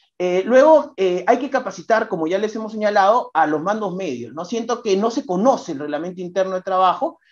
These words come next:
y a veces no se aplican las sanciones, o no se comunican también. Entonces, tenemos que capacitar. Y si un trabajador, un mando medio, viene después de un año a decirme que un trabajador ha sido,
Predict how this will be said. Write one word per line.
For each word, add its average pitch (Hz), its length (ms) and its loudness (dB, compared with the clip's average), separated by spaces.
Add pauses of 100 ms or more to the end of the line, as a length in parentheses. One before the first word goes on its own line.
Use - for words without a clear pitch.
(220)
y 214 140 0
a 196 80 6
veces 233 240 4
no 226 140 -2
se 269 80 0
aplican 214 400 0
las 131 140 -10
sanciones, - 540 -18
o 190 140 4
no 208 140 0
se 208 100 -2
comunican 147 580 -4
también. - 260 -20
Entonces, 165 380 -10
tenemos 190 380 -4
que 156 140 -12
capacitar. - 540 -12
Y 196 120 -4
si 220 100 0
un 294 120 4
trabajador, 247 520 4
un 214 100 0
mando 233 420 -2
medio, 214 340 -2
viene 220 280 -4
después 208 220 -2
de 233 60 2
un 233 80 0
año 226 120 -2
a - 20 -4
decirme 202 280 -6
que 196 60 -8
un 214 60 -8
trabajador 202 580 4
ha - 140 -4
sido, 214 400 -4